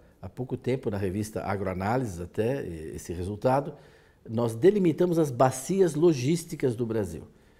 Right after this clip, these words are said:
Quer dizer, a gente fala de escoamento da safra, a safra escoa mesmo, que nem água, e vai pra um porto no mar, aquilo escoa.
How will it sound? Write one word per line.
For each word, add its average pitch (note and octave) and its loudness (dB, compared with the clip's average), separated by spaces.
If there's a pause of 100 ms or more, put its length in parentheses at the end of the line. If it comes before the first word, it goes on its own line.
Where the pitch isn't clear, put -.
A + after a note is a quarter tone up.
(160)
Quer F2+ -16
dizer, F2+ -8 (300)
a F#2 -8
gente G#2+ -6
fala A2 0
de G#2+ -4
escoamento C#3 4
da G#2+ -2
safra, F#3+ -4
a B2 -10
safra F3 -6
escoa F#3 2
mesmo, C3+ -4
que D3 -6
nem D#3+ -4
água, G#2 -2 (320)
e - -6
vai C3 2
pra D3+ -2
um D3+ -2
porto C#3 4
no B2 0
mar, A2+ 0
aquilo C3 -6
escoa. B2 -2